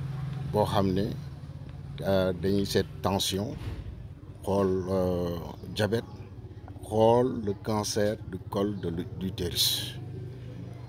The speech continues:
Loolu tamit, yaa ko gisee sa bopp, population yi ñëw nañ fi en masse.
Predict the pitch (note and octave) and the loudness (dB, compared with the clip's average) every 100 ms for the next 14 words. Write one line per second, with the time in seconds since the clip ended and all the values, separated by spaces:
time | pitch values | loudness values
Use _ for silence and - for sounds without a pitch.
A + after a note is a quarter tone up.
0 | - - - G#2+ G#2+ G#2 G2+ A2 - - | -14 -10 2 4 6 4 4 0 -6 -14
1 | - - - G2+ G2+ F#2+ F#2+ G2 - E2+ | -16 -16 -2 0 0 -2 -4 -4 -2 -2
2 | F#2 F2+ - G2 F2+ F2+ F2 F2 F2 F2+ | -2 -2 -2 -4 0 0 0 -2 -2 -2
3 | F2 F2+ F2 E2 D#2 G#2+ - E2 D#2 E2 | 0 0 0 -2 -4 -6 -4 -6 -4 -4
4 | - - - | -4 -4 -6